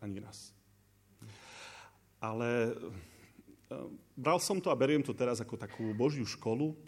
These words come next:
že, no, dnes si tu, ale všetko je to v Božích rukách. A zajtra tu nemusíš byť. Aj tak toto vnímam, lebo keby sa to bolo stalo, asi by som sa ťažko bol postavil potom na kazateľnicu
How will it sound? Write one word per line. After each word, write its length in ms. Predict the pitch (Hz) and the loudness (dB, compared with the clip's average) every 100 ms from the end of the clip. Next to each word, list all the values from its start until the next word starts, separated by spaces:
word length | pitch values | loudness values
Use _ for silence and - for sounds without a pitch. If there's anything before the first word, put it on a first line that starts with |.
| - - - - - - - 107 104 104 107 | -20 -20 -20 -20 -20 -20 -12 -8 -6 -6 -8
že, 240 | 104 107 101 101 95 92 - - - - - - - 113 85 - _ | -8 -6 -4 -4 -6 -10 -18 -20 -20 -20 -20 -20 -16 -16 -16 -20 _
no, 160 | 104 87 - - - _ | -6 -6 -14 -20 -20 _
dnes 320 | 113 147 - | 0 0 2
si 160 | 135 | 0
tu, 320 | - 135 170 - - | 0 2 2 0 -4
ale 640 | 113 110 110 110 107 104 113 - | -2 2 2 4 2 2 -2 -8
všetko 240 | - - 120 | -2 0 0
je 80 | 107 | 0
to 100 | 98 | 0
v 60 | |
Božích 260 | 104 104 92 | 0 0 -2
rukách. 360 | 98 101 92 - - - - - | -4 -6 -12 -14 -20 -20 -10 0
A 40 | |
zajtra 320 | 117 131 135 | 2 4 2
tu 80 | - | -2
nemusíš 400 | 120 113 104 101 | -2 -2 -4 -8
byť. 220 | 98 90 - - - - - - - - - - | -8 -12 -14 -20 -20 -20 -20 -20 -20 -20 -20 -6
Aj 120 | 117 | -2
tak 140 | 127 - | 0 0
toto 180 | 135 | 0
vnímam, 400 | 123 123 120 95 | 4 6 6 4
lebo 240 | 95 101 98 | 0 0 0
keby 240 | 156 139 | -2 -2
sa 140 | 135 - | -2 0
to 100 | 135 | 2
bolo 160 | 147 | 4
stalo, 560 | - - 120 127 131 131 - - - - | 2 2 2 4 4 2 -12 -20 -16 -8
asi 180 | - | -6
by 80 | 123 | -4
som 140 | - 139 | -2 -2
sa 140 | 131 | 2
ťažko 260 | 139 143 127 | 0 0 -2
bol 320 | 110 104 101 - - - | 0 0 -2 -8 -18 -10
postavil 400 | 120 - 127 117 | -8 -4 -2 -2
potom 240 | 110 110 101 | -4 -4 -4
na 140 | 95 | -4
kazateľnicu 840 | 101 98 98 98 92 92 - 113 | -6 -6 -6 -6 -6 -8 -8 -6